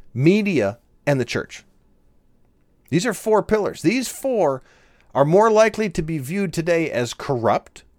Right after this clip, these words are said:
ineffective, you know, and self-serving rather than trustworthy and effective and selfless. Nobody thinks government is selfless or the media is selfless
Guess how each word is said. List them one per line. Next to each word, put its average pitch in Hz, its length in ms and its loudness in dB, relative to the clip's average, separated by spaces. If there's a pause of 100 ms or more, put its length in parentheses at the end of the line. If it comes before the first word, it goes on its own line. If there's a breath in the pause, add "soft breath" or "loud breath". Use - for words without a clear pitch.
(580)
ineffective, 143 1000 -4
you 120 140 -4
know, 101 140 -2
and 101 100 -6
self-serving 160 960 -2 (440)
rather 147 300 0
than 160 160 -2
trustworthy 147 800 -2
and 143 80 -4
effective - 680 -8 (640)
and 139 240 -2 (220)
selfless. - 1120 -8
Nobody 240 300 2
thinks 139 300 -4
government 117 680 0
is 113 140 -6
selfless 107 640 -6 (220 soft breath)
or 143 100 0
the 147 100 -2
media 143 540 0
is 120 180 -2
selfless 113 640 -4